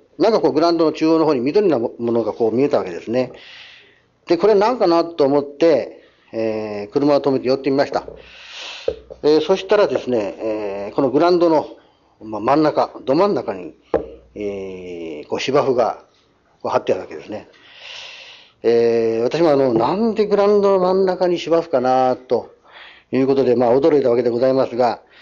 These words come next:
まあ、これはあの、見た方は、あー、私だけでなく皆さん、ある程度そう思われたんじゃないかなと思います。やっぱグラウンドのど真ん中ですよ、ポンと。えー、ちょっと私もびっくりしたんですが、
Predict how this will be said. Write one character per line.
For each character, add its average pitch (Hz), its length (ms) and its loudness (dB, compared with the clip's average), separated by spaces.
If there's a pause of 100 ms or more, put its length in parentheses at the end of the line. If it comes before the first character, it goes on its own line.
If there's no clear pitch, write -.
(380)
ま 127 100 0
あ、 - 40 0
こ 170 80 2
れ 175 80 4
は 175 80 6
あ - 20 2
の、 147 320 2
見 135 80 -6
た 147 120 0
方 135 220 0
は、 123 380 0 (400)
あ 101 640 -10
ー、 - 20 -18
私 139 220 -2
だ 160 100 2
け 165 60 2
で 151 80 2
な 143 120 0
く 135 100 -4
皆 147 180 2
さ 147 160 0
ん、 117 160 -8 (220)
あ 120 80 -8
る 117 60 -6
程 165 120 2
度 165 100 -2
そ 151 80 0
う 131 60 2
思 131 100 0
わ 135 80 2
れ 139 80 0
た 143 100 -2
ん 127 40 -4
じ 120 60 -4
ゃ 113 40 -4
な 120 80 -4
い 120 60 -4
か 107 80 -8
な 101 120 -10
と 98 120 -12
思 90 80 -12
い - 20 -14
ま 90 160 -12
す。 - 100 -20 (600)
や 120 80 0
っ - 20 -2
ぱ - 60 -16
グ 139 120 2
ラ 190 140 4
ウ 202 200 2
ン - 20 -4
ド 180 120 2
の 151 320 0 (680)
ど 131 120 0
真 196 120 2
ん 190 100 2
中 113 180 -6
で 95 60 -16
す - 140 -12
よ、 147 160 0 (240)
ポ 123 160 -4
ン 120 120 -4
と。 - 200 -12 (1000)
え 131 260 -4
ー、 - 20 -16
ち - 80 -2
ょ - 20 4
っ - 20 -6
と 180 80 4
私 160 200 2
も 151 280 2
び 139 140 -4
っ 143 40 -16
く 160 60 0
り 147 80 2
し - 40 -10
た 151 80 2
ん 127 40 2
で 113 100 -2
す 123 100 -8
が、 123 220 -2